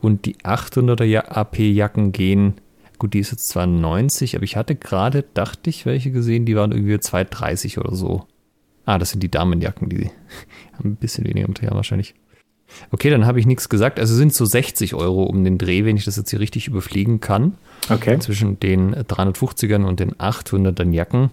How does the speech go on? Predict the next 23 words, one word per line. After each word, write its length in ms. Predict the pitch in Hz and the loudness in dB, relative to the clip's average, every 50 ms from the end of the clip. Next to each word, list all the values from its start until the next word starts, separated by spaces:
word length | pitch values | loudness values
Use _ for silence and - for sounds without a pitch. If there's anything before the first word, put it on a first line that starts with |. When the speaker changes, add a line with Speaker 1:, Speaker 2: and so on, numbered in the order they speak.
| - _ _ _ _ _ _ _ _ _ _ _ | -4 _ _ _ _ _ _ _ _ _ _ _
Speaker 1:
Mm, 600 | - - 107 110 110 110 113 113 113 113 117 117 - - _ _ _ _ _ _ _ _ _ _ _ - | -4 -2 0 2 4 4 4 4 4 4 4 2 0 -2 _ _ _ _ _ _ _ _ _ _ _ -2
also 180 | 104 104 98 95 | 0 0 0 0
zwischen 320 | - - - 107 - 117 | -2 -4 -4 0 2 2
den 140 | 104 92 90 | 2 2 2
vergleichbaren 520 | 92 92 101 85 87 101 - - 90 90 | 0 -2 0 0 0 0 0 -2 0 0
Modellen 360 | 87 87 87 80 85 95 92 - | 0 0 0 0 0 0 0 0
auf 180 | - - - | -2 -4 -4
jeden 300 | - - - - - - | -4 -4 -4 -2 -2 -4
Fall. 380 | - - - - - - - - - - - - - | -4 -4 -4 -4 -4 -4 -4 -6 -10 -16 -18 -10 -6
Ist 120 | - 127 135 | -4 -2 0
aber 180 | 165 139 120 | 0 0 0
trotzdem 460 | - - 139 139 - - - 120 110 98 | 0 0 -2 -2 0 0 2 2 4 4
besser 380 | 98 107 - - 131 113 - | 4 2 4 4 4 4 4
als 220 | - 98 95 - - | 2 0 -2 -2 -4
früher, 400 | - - 110 120 131 127 120 101 | -2 0 2 4 4 4 4 4
weil 100 | 101 101 | 2 2
es, 120 | 98 - | 2 0
da 100 | - 98 | 0 0
waren's 280 | 92 95 98 98 - - | 2 2 2 2 0 0
teilweise 360 | - 95 92 95 95 92 101 | 0 0 2 2 2 2 0
über 240 | 95 90 90 87 87 | 0 0 0 0 2
hundert 240 | 98 104 104 95 - | 2 4 4 4 2
Euro. 440 | 82 82 82 80 78 80 80 78 | 0 0 0 0 0 0 -2 -2